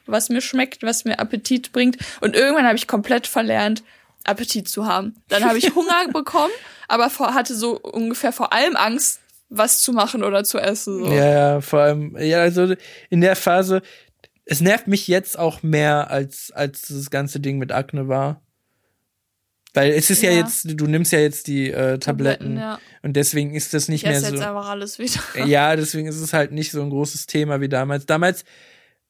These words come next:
Speaker 2: hab ich das noch viel mehr verstanden, weil ich halt wusste, wie sehr sich diese
Speaker 1: Ja.
Speaker 2: Akne,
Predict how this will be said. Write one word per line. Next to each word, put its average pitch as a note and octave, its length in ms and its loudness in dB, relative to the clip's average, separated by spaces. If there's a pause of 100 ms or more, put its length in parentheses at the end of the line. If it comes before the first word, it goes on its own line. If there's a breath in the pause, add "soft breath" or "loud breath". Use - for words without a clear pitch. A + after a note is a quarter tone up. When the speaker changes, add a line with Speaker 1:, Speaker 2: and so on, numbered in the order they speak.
(360)
Speaker 2:
hab E3 240 -2
ich - 160 -2
das - 520 -2 (260)
noch C#3 300 -4 (160)
viel E3+ 320 -2
mehr D#3+ 140 2
verstanden, D3 600 -2
weil C#3 180 0
ich C#3 140 -8
halt C#3+ 220 -4
wusste, C#3+ 360 -6
wie C3+ 100 -4
sehr B2+ 180 -2
sich B2 140 -8
diese C3+ 220 -6
Speaker 1:
Ja. C3 80 0
Speaker 2:
Akne, C3 580 -6